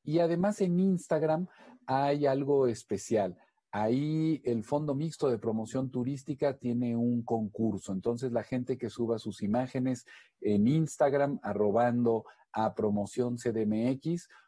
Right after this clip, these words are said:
podrá participar de un concurso. Hay más de cincuenta premios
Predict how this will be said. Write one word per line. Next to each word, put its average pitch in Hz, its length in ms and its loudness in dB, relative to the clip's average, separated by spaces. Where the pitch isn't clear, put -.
podrá 117 320 4
participar 143 600 0
de 165 80 -2
un 160 80 -2
concurso. 151 500 0
Hay 151 220 2
más 143 240 2
de 143 80 0
cincuenta 123 720 0
premios 147 520 2